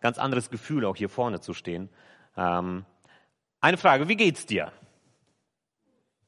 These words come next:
Ja, ja, gut. Wirklich?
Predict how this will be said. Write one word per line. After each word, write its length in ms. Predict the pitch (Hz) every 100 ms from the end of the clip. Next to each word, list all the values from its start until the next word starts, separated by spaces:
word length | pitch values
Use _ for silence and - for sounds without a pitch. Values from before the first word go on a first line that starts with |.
| _ _ _ _ -
Ja, 440 | 135 185 226 220 170
ja, 340 | 170 240 254
gut. 460 | 202 247 254 - - _ _ _ _ _ -
Wirklich? 1000 | 117 220 220 220 220 254 359 - -